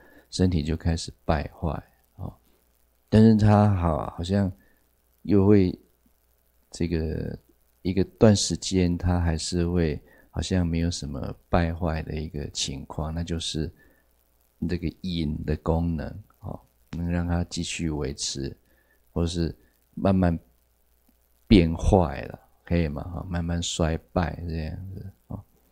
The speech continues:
好，我们来看导师的解说，这，这一段蛮难的，总之这一段很难。好，那我们慢慢来看哈。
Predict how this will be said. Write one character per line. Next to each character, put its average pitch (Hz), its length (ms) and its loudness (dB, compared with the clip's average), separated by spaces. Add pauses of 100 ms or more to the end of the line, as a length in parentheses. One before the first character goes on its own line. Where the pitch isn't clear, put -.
(180)
好， 101 100 8
我 98 40 12
们 98 100 8
来 98 140 8
看 113 320 6
导 82 180 2
师 92 360 4
的 85 220 4
解 - 340 -4
说， 85 320 -2 (320)
这， - 120 -2
这 - 180 4
一 127 60 8
段 113 360 6 (680)
蛮 85 280 4
难 82 260 4
的， 80 180 2
总 78 260 -4
之 80 300 -4
这 90 160 -2
一 85 80 0
段 85 220 -2
很 73 280 -8
难。 76 360 -12
好， - 140 -10
那 95 120 0
我 90 40 0
们 76 220 -6 (640)
慢 95 160 2
慢 92 240 4
来 73 200 -2 (100)
看 78 340 -4 (200)
哈。 73 200 -8